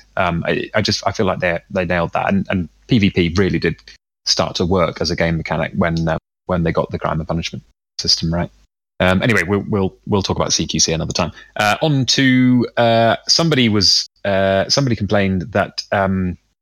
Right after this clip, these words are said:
since the, um, I, I think it was, I think it was one of the twenty sixteen, uh, quarter patches,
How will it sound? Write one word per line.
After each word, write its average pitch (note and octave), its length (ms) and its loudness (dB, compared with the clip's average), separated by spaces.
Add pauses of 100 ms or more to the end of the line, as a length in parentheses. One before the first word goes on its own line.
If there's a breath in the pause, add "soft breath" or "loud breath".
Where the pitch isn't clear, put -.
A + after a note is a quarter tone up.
(600)
since - 400 0
the, G#2 320 2
um, F#2 500 0
I, G#2 120 -2 (100)
I - 80 -8
think - 240 -6
it C3+ 60 -8
was, - 400 0 (420 loud breath)
I - 40 -10
think A2 100 -2
it - 80 -4
was - 160 -6
one G2 80 0
of F2 80 -2
the - 60 -8
twenty F2+ 680 -2
sixteen, - 1040 -2 (360)
uh, F2 280 0
quarter - 340 -2
patches, - 640 -2